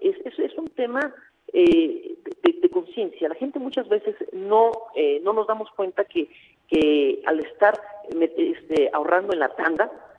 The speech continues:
y de hecho alguna vez alguien en el trabajo me dijo, "Oye, Enrique, te invitamos a una tanda", y dije, "Pues algo tengo que estar haciendo muy mal con mi trabajo para que me estén invitando a un mecanismo informal de ahorro". O sea, y, y, y luego en las, en la, en, en las tandas, en este tipo de roscas,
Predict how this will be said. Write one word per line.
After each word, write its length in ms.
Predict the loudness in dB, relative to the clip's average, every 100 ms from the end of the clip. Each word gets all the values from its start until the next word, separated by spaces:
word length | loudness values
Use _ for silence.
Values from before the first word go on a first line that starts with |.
| _ _
y 60 | 0
de 80 | 2
hecho 180 | 2 0
alguna 240 | 2 2
vez 160 | 2 0
alguien 200 | -4 -4
en 60 |
el 80 | -4
trabajo 320 | 2 2 2
me 100 | -2
dijo, 200 | -4 -2
"Oye, 80 | -4
Enrique, 260 | -4 -6 -6
te 80 | -6
invitamos 400 | -6 -2 -2 -4
a 60 |
una 80 | -6
tanda", 300 | -4 -4 -4
y 40 |
dije, 220 | -8 -8 -6
"Pues 140 | -4
algo 220 | -2 0 4
tengo 160 | 4
que 80 | 4
estar 180 | -2 -4
haciendo 220 | -2 -8
muy 220 | -4 -2 0
mal 200 | 0 0
con 100 | -6
mi 80 | 0
trabajo 400 | 4 4 4 0
para 160 | 0
que 140 | 0 -4
me 80 | -10
estén 220 | -6 -6
invitando 480 | -4 0 0 0 -6 -12 -2
a 60 | 0
un 60 |
mecanismo 420 | 2 2 0 0 -4
informal 420 | -2 -2 0 0
de 80 | 2
ahorro". 400 | 2 2 -2 -8 -18 _ _
O 20 | -8
sea, 240 | -4 -4 -4
y, 80 | -12
y, 160 | -14 -14
y 240 | -14 0
luego 340 | 2 2 0 -2
en 80 | -4
las, 100 | -6 -8
en 60 |
la, 80 | -8
en, 380 | -8 -10 -10 -8
en 120 | -8
las 160 | -8 -4
tandas, 360 | 0 0 0 -4
en 80 | -6
este 140 | -10
tipo 240 | -12 0 2
de 80 |
roscas, 400 | 4 2 2 -4